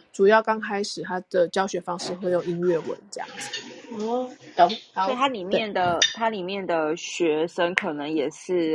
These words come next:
Speaker 3: 呃，越南当地的学生会比较多吗？
Speaker 1: 其实每一间学校，越南当地的学生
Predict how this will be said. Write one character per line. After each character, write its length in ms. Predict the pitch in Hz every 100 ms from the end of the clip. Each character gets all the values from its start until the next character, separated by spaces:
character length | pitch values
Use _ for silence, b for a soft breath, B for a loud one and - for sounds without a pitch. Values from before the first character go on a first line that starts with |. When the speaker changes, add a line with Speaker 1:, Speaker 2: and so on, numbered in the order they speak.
| -
Speaker 3:
呃， 260 | 143 135 117
越 180 | 196
南 180 | 160 139
当 180 | 160 156
地 120 | 165
的 100 | 143
学 160 | 147 113
生 140 | 139
会 40 | 123
比 60 |
较 180 | 104 90 -
多 160 | 95
吗？ 340 | 85 87 50 180 _ _
Speaker 1:
其 60 | 269
实 100 | 320
每 140 | 311 185
一 160 | 208
间 260 | 196 196 196
学 240 | - 165
校， 300 | 165 185 160
越 140 | 220 208
南 200 | 170 165
当 240 | 175 170
地 80 | 170
的 60 |
学 160 | - -
生 180 | -